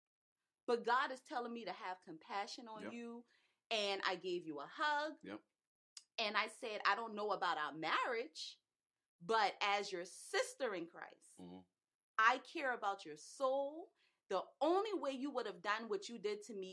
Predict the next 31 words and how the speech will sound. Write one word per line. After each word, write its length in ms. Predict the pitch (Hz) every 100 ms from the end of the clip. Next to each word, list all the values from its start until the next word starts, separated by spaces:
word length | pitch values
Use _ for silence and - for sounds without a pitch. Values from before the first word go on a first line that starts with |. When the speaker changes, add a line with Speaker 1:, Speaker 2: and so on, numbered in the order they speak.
| -
Speaker 1:
is 100 | 175 -
if 220 | 202 202
your, 320 | 170 214 208 208 - - 196 -
if, 160 | 202 196
is 180 | 214 196 196
if 200 | 226 226
you 140 | 226 214
lost 320 | 202 202 -
your 120 | 190
way 140 | 180 165
with 180 | 156 -
God." 160 | 147 143 -
Speaker 2:
Yep. 160 | 170 185 _ _
Speaker 1:
That's 200 | 427 -
it. 200 | - - - _ _
The 120 | 247 -
only 240 | 311 523 440
way 120 | 311
you 160 | 285 302
would 120 | 233
have 160 | 190 185
done 260 | 254 269
what 200 | 247 226
you 80 | 254
did 240 | 202 220 220
to 60 | 226
me, 160 | 208 202
the 100 | 165 180 190
wickedness 580 | 302 311 269 208 196 196
of 160 | 165
the 120 | 165